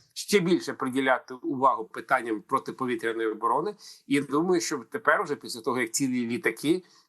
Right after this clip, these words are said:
залетіли, напевно, не йтиметься лише про боротьбу з дронами, йтиметься про звичайні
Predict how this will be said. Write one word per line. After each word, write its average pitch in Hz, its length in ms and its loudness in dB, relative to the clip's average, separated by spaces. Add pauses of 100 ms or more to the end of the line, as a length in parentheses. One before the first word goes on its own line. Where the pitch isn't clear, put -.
(160)
залетіли, 135 600 2
напевно, 156 460 0
не 151 120 0
йтиметься 151 800 0 (100)
лише 156 500 0
про 135 180 -2
боротьбу 123 580 -4
з 110 80 -4
дронами, 110 420 2
йтиметься 147 540 -2
про 123 200 -2
звичайні 127 640 0